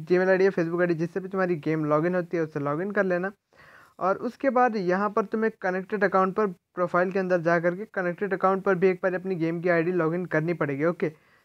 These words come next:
जब लॉगिन करोगे तो कुछ ऐसा सा इंटरफेस तुम्हें दिखाई देगा। ठीक है, यहाँ पर मेरी आईडी बाइंड है, ताकि जो भी मैं यहाँ से रिवॉर्ड क्लेम करूँ, वो डायरेक्टली मेरी गेम के मेल बॉक्स में पहुँच जाए। तो अभी बात कर लेते हैं हमारे फ्री फायर के अंदर जो इवेंट चल रहा है, अ, इमोट वाला।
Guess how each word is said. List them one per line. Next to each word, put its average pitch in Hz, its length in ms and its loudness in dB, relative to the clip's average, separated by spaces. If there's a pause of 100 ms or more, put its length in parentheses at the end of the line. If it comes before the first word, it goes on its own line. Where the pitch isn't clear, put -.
(140)
जब 170 120 -6
लॉगिन 190 320 0
करोगे 226 320 2
तो 226 100 -2
कुछ 226 220 -6
ऐसा 190 160 0
सा 208 140 -2
इंटरफेस 202 360 0
तुम्हें 202 200 -2
दिखाई 165 280 2
देगा। 175 220 4
ठीक 208 180 -4
है, 220 100 0
यहाँ 175 140 -2
पर 180 140 -2
मेरी 175 300 -2
आईडी 160 280 0
बाइंड 165 380 2
है, 196 80 4 (400)
ताकि 202 160 -2
जो 220 120 0
भी 247 100 -2
मैं 254 140 0
यहाँ 240 140 0
से 233 120 -2
रिवॉर्ड 185 300 4
क्लेम 180 300 -2
करूँ, 175 220 0
वो 185 80 2
डायरेक्टली 160 440 -2
मेरी 175 200 0
गेम 165 300 -2
के 175 180 0
मेल 170 220 0
बॉक्स 160 260 -2
में 170 100 -2
पहुँच 147 320 -4
जाए। 135 160 -8 (840)
तो 147 260 -2
अभी 196 240 -4
बात 247 280 4
कर 240 140 2
लेते 233 260 0
हैं 233 60 4
हमारे 226 220 4
फ्री 220 180 -2
फायर 202 220 0
के 202 100 0
अंदर 190 160 2
जो 175 160 0
इवेंट 170 340 2
चल 170 140 4
रहा 156 160 0
है, 208 160 0
अ, 160 300 -4
इमोट 170 360 2
वाला। 165 220 4